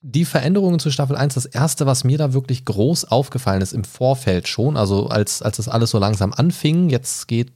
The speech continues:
Staffel zwei langsam los, Vorbereitungen, Nominierungen von Kandidaten und so weiter, war zum einen natürlich die Nominierungen der Kandidaten,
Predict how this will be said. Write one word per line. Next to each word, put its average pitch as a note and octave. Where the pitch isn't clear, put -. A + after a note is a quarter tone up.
Staffel A2
zwei A2+
langsam G#2+
los, D#3+
Vorbereitungen, B2+
Nominierungen B2+
von A#2
Kandidaten C3+
und C3
so A#2+
weiter, A#2+
war G#2+
zum C#3+
einen B2+
natürlich B2+
die A2+
Nominierungen A#2+
der D#3
Kandidaten, D3+